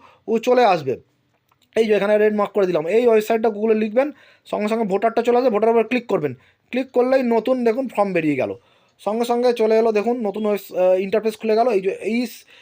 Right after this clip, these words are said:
ইসি, আহ, আ-, আই নেট, ইসিআই নেট, এই, এই ওয়েবসাইটটা চলে আসবে, এখানে সমস্ত কিছু পেয়ে যাবেন। আহ, সমস্ত ভোটার কার্ড পেয়ে যাবেন। এবারে দেখুন ইনুমারেশন ফর্মের ওপর ক্লিক করবেন, নিচে আসবেন দেখবে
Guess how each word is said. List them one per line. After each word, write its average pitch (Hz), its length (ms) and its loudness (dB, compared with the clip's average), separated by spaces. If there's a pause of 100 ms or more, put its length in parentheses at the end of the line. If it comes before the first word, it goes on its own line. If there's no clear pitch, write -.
(120)
ইসি, 269 460 -4 (280)
আহ, 190 260 0
আ-, 202 320 2
আই 220 160 2
নেট, 214 320 0 (220)
ইসিআই 254 380 0
নেট, 202 360 -4
এই, 214 300 -2
এই 214 220 0
ওয়েবসাইটটা 214 340 0
চলে 214 140 0
আসবে, 240 340 0
এখানে 208 180 -4
সমস্ত 226 320 -4
কিছু 233 160 -4
পেয়ে 208 240 2
যাবেন। 151 280 0 (380)
আহ, 190 240 2
সমস্ত 214 340 -2
ভোটার 202 380 0
কার্ড 208 160 -2
পেয়ে 208 100 -2
যাবেন। 214 180 0
এবারে 226 180 2
দেখুন 233 180 2
ইনুমারেশন 226 420 0
ফর্মের 240 260 2
ওপর 220 160 2
ক্লিক 202 240 -8
করবেন, 156 200 -2
নিচে 196 200 -2
আসবেন 240 320 2
দেখবে 247 220 2